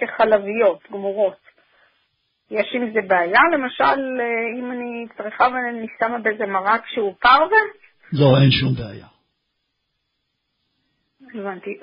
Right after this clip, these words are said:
Speaker 1: ועוד שאלה אחרונה, אה, אה, הבן שלי, הם היו בעזה, הם ברוך השם יצאו, אבל, אה, לא היה להם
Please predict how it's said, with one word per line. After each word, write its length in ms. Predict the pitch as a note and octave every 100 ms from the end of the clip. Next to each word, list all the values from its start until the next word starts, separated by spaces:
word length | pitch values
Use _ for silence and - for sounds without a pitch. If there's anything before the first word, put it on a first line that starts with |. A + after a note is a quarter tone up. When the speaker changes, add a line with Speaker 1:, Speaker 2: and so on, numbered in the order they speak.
| A3+
Speaker 1:
ועוד 180 | A3 B3+ -
שאלה 420 | C4 A#3 A#3 A3 -
אחרונה, 680 | - G3+ G#3 A#3+ A#3+ B3+ D4 - - - _ A3+
אה, 40 | G#3 - - - - -
אה, 560 | G#3+ G#3 G3 G3 F#3+ G3+
הבן 280 | G#3+ C#4+ D4+
שלי, 260 | C4+ C4+ C#4 B3
הם 180 | G#3+ G3+
היו 340 | G3+ C4 C4
בעזה, 520 | G#3 G3+ G#3+ G3+ G3 - - _
הם 120 | G3+
ברוך 200 | - -
השם 160 | A3+ A3+ G#3
יצאו, 540 | F#3+ - - B3 F#4+ - - - - _
אבל, 400 | G#3 G3+ G3 G3+
אה, 640 | G#3 G#3 G#3+ A3+ G3+ G3 G3 -
לא 220 | A3+ C4
היה 120 | D#4
להם 220 | D4+ C#4+